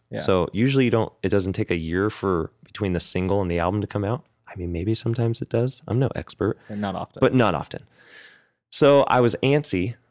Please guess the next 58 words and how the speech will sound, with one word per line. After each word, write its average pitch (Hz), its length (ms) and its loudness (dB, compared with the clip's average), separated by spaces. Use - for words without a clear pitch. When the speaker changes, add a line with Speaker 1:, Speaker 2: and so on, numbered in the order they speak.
Speaker 2:
Um, 110 580 0
and, 107 340 4
uh, 104 380 4
every 127 180 4
time 127 220 2
I 113 100 4
had 107 200 0
come 117 180 2
up 104 220 2
with 92 400 -4
a 95 240 4
demo 104 360 2
for 101 180 0
a 98 40 0
new 98 120 2
song 98 340 0
or 85 80 2
whatever, 87 320 0
an 80 160 0
old 92 200 2
one 85 200 0
that 80 100 0
I 82 60 0
decided 87 320 -2
to - 40 -10
show 90 200 -2
to 80 160 -2
Brad, 82 240 -2
my 78 120 -2
producer, 95 460 -2
I'd 85 180 0
record 90 320 0
it - 20 0
on 80 80 -2
my 80 200 -2
iPhone 82 180 -8
and 78 100 -6
send 87 220 -4
it 82 100 -2
over. 80 260 -2
And - 180 -6
he 107 60 -2
was 113 120 -2
like, 120 160 -2
"You 165 40 0
know, 180 120 -2
it's, - 180 -10
like, 113 140 -6
funny. 123 200 0
These 90 200 -4
recordings 95 400 -4
sound, 92 260 -4
they - 100 -6
sound 101 220 -4
pretty 92 160 -2
good, 92 220 -2
you 92 120 -8
know?" 90 100 -8